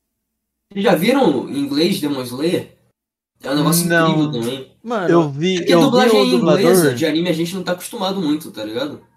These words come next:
Speaker 2: Mano, eu não lembro qual que era. Eu acho que era Jujutsu Kaisen.
Speaker 3: Mano, a dublagem
Speaker 2: Mano, eu
Speaker 3: não é
Speaker 2: não lembro, eu não lembro. Era um dublador original, dublador original do, do personagem.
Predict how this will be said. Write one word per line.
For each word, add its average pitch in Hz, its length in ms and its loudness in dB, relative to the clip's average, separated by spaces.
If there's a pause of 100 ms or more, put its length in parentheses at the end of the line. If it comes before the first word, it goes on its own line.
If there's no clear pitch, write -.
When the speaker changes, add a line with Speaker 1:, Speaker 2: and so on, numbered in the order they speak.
(240)
Speaker 2:
Mano, 147 280 0
eu 139 160 -2
não 165 140 -4
lembro 127 580 -4
qual 151 220 0
que 151 180 -6
era. 120 340 -4
Eu 139 180 0
acho 170 300 -4
que 123 160 -10
era 120 420 -6 (1500)
Jujutsu 127 300 -16
Kaisen. 110 580 -12 (400)
Speaker 3:
Mano, 160 260 -12 (240)
a 170 100 -6
dublagem 208 420 -2
Speaker 2:
Mano, 196 200 6
eu 180 40 2
Speaker 3:
não 196 80 2
é 226 60 -2
Speaker 2:
não 202 60 -6
lembro, 143 480 0
eu 151 60 0
não 180 120 0
lembro. 135 380 -6
Era 165 220 -2
um 196 40 -8
dublador 165 560 -8 (180)
original, 165 680 -2
dublador 120 340 -4
original 127 440 -6
do, 123 300 -8
do 117 80 -14
personagem. 131 680 -4